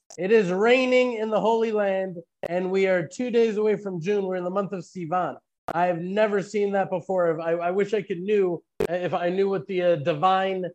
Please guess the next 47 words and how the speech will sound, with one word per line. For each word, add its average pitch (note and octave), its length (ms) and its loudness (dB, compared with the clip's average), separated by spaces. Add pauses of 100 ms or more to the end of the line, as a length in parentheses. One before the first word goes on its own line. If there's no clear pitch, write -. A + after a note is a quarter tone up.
(200)
message G3 480 0
was G3 500 2
in G3+ 320 -6
this, A#3 440 0
in F3 260 -4
the E3+ 80 0
rain G#3 280 -2
right G#3+ 220 -2
now. G#3 340 -2 (140)
I D#3+ 100 -2
know G#3+ 260 4
it's E3+ 220 -4
there. F#3+ 500 0 (260)
I D3 40 -6
know F#3 180 0
we G3 100 4
have G3 140 -2
to G3 80 -2
look F#3+ 180 -2
a G3 60 0
little F#3 180 -2
deeper. F3+ 320 -2
If - 80 -6
anyone F#3+ 300 -2
has F3 160 -2
any F3+ 180 -4
ideas, E3 500 -4 (200)
feel B3+ 160 4
free A3+ 180 0
to G#3 80 0
write G3 240 2
it F#3 100 -6
in F3+ 120 -6
the E3+ 100 -4
chats. C#3 520 -6 (440)
Um, F3 420 0
but F#3 280 0
I F#3 180 4
just A3 240 2
thought A#3+ 160 4
I A3 80 2
would G3+ 160 -2
take G#3 200 -2
this F#3+ 160 -4
opportunity F#3 1080 -2 (380)
to, G3+ 300 4
uh, F3+ 460 4